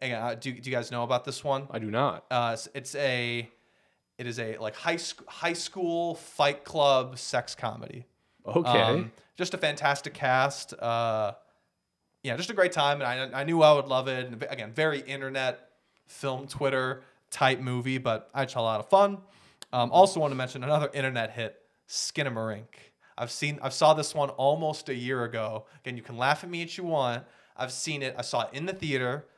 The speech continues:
Speaker 1: uh, the weekend it was, uh, available, and then I watched it another time a few months later. Listen,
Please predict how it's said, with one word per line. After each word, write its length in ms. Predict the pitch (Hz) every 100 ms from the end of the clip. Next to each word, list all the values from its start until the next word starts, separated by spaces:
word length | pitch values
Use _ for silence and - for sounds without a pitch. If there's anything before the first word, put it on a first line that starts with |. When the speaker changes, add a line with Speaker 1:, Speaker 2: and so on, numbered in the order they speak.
| _
Speaker 1:
uh, 140 | 123 120
the 100 | 123
weekend 340 | 131 135 131
it 40 |
was, 260 | 123 123 117
uh, 220 | 117 110 113
available, 600 | 123 120 117 117 151 - _ _
and 140 | 131 127
then 80 |
I 180 | 120 117 117 -
watched 300 | 127 120 -
it 40 | 123
another 240 | 135 135
time 200 | 135 127
a 40 | 117
few 160 | 135
months 320 | 131 120 120
later. 400 | 131 123 110 104 - _ _ _ _ _
Listen, 200 | - -